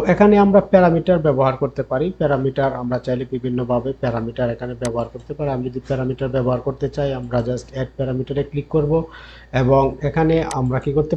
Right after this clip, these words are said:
পারি, ফাইল টাইপ, ফাইল। আমি যদি, আমাদের কন্ডিশন যদি হয়ে থাকে যে আমরা কোন ধরনের ফাইল আমাদের ফোল্ডার থেকে ডাউনলোড হয়েছে, সেটাকে আমরা ট্র্যাক করব এবং ভ্যালুতে এসে আমরা just এখান থেকে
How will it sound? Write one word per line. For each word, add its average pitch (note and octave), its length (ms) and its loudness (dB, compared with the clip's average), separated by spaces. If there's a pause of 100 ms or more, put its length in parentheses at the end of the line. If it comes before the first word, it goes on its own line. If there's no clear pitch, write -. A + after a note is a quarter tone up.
পারি, F3 140 2 (220)
ফাইল C#3 320 2 (380)
টাইপ, A2 240 -2 (2500)
ফাইল। B2+ 320 2 (300)
আমি C3 200 0
যদি, D#3+ 200 4 (400)
আমাদের C#3 260 2 (120)
কন্ডিশন D3+ 420 2 (120)
যদি D#3 240 2
হয়ে C3+ 220 2
থাকে C3 220 0 (180)
যে B2+ 80 0 (120)
আমরা B2 220 0 (460)
কোন F#3 140 8 (160)
ধরনের F3+ 320 8 (140)
ফাইল D#3+ 260 6 (120)
আমাদের C#3 300 2 (100)
ফোল্ডার D3 360 0
থেকে E3 140 0 (100)
ডাউনলোড C3+ 360 2
হয়েছে, B2 220 -2 (100)
সেটাকে C3+ 360 -6
আমরা D3 220 2
ট্র্যাক F3+ 260 2
করব F3 180 4 (580)
এবং C#3+ 160 2 (220)
ভ্যালুতে E3+ 380 2 (100)
এসে D3+ 160 -2 (120)
আমরা C3 240 -2
just C3+ 260 -4
এখান C3 240 -4
থেকে C3+ 200 -6